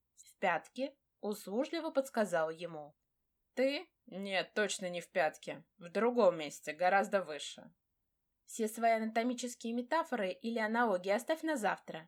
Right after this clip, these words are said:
Я хочу спать. Как-то многовато для одного дня, знаешь ли. Сначала едва не убили, потом спасли, обрычали, лицо подцокали малость, а потом ещё и допрос устроили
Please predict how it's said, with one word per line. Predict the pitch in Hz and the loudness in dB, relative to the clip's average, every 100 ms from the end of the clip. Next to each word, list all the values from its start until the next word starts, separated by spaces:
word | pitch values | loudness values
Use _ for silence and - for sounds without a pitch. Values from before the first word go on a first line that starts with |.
| _ | _
Я | 196 202 | -6 -4
хочу | 214 208 | -4 -4
спать. | 240 - 160 - - _ _ _ _ | -8 -8 -10 -10 -20 _ _ _ _
Как-то | 233 233 240 | -4 0 2
многовато | 240 226 269 277 208 175 | 2 6 6 8 4 2
для | 175 | 4
одного | 180 190 196 | 4 4 0
дня, | 196 202 175 | 0 -2 -2
знаешь | 202 302 262 - | -2 -2 -2 -6
ли. | 160 165 _ _ _ | -10 -14 _ _ _
Сначала | - 254 269 370 302 | -4 -2 2 4 2
едва | 214 190 190 | 0 2 2
не | 190 | 0
убили, | 185 185 240 240 | -6 -6 -4 -2
потом | 233 202 269 | -2 0 0
спасли, | 277 - 160 - 185 202 - | 0 -2 -4 -6 -12 -14 0
обрычали, | 247 262 226 175 - 175 170 180 170 | 4 4 2 -2 -2 0 0 -2 -2
лицо | 262 277 - 208 | -4 -2 0 2
подцокали | 226 226 220 220 220 | 2 2 -4 -2 -4
малость, | 214 208 202 208 - - | -2 0 -2 -4 -10 0
а | 226 | 6
потом | 233 269 415 330 | 8 8 6 2
ещё | 240 233 | 2 0
и | 240 | 0
допрос | 247 359 277 254 254 | 2 2 4 2 2
устроили | 240 - 254 226 214 202 | -6 -4 -2 -2 -4 -6